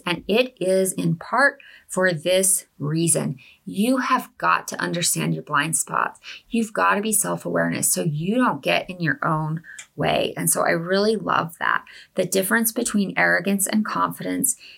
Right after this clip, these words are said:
is self-awareness. And so what is the check that keeps conf-, confidence from moving into arrogance? And it is humility and gratitude.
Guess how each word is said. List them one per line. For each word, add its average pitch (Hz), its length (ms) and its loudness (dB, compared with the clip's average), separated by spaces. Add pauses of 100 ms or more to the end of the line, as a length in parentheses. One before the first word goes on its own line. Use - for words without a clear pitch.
(200)
is 175 640 2
self-awareness. 165 1120 0
And 175 240 -4
so 175 400 0 (300)
what 190 720 0 (100)
is 196 320 2
the 190 120 0
check - 800 -2 (1080)
that 185 340 0 (100)
keeps 202 400 2
conf-, 233 420 0 (300)
confidence 208 640 2
from 190 260 -2
moving 180 460 0
into 170 800 0
arrogance? 170 560 -2 (480)
And 190 200 2
it 185 300 0
is 180 300 0
humility 185 720 0 (160)
and 170 500 2 (380)
gratitude. 151 800 -2